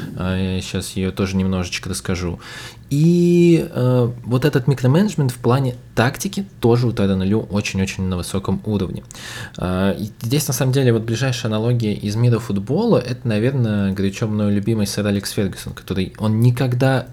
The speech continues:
м, не было какой-то, знаете, айдентики у Манчестер Юнайтед в период сэра Алекса Фергюсона. Это команда, которая менялась от года к году, менялась, э, исходя из тенденций. Это человек, который не руководил тренировками, но руководил направлением команды. Он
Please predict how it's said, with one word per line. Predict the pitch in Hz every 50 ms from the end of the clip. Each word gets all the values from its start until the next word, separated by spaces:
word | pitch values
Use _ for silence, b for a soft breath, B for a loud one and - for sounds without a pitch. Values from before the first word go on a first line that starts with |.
| -
м, | - 120 113 113 B B B B B
не | 139 165 202
было | 214 190 151
какой-то, | - 127 123 147 139 131 120 127
знаете, | 110 117 127 139 135 120 - - 98 98 B B B B B B
айдентики | B 104 101 98 113 123 139 123 120 117 - -
у | 101
Манчестер | 98 98 98 - 110 101 - 92 92
Юнайтед | 92 95 101 117 120 - -
в | -
период | - 92 92 95 95
сэра | - - 95 92 90
Алекса | 90 87 87 - -
Фергюсона. | - - - - - - - 90 95
Это | - -
команда, | - 113 151 170 127 123
которая | - - 107 107 104
менялась | 104 104 107 104 101 98 98 -
от | 92 -
года | - 95 95 -
к | 95
году, | 101 113 113 135 117
менялась, | 101 95 95 95 104 113 113 107 98 101 101 - - - - -
э, | 95 95 92 90 B B B B B B
исходя | - 95 - - 95 92 107
из | 101 95 -
тенденций. | - - 95 92 85 90 87 - - - - - -
Это | - - 98 - 107 98
человек, | - - 113 120 127 123
который | - - 120 117 117
не | 127 143 160
руководил | 165 160 - 160 151 143 156 143
тренировками, | - 139 123 117 117 143 208 - - - 240 233 208 - -
но | 139 123 120 123 135 151 151 -
руководил | 127 117 117 117 110 110 113 131 139 143
направлением | 143 135 123 127 120 110 110 113 117 117 113 107 101
команды. | 98 - 98 101 104 101 95 92 87 - -
Он | 98 101 101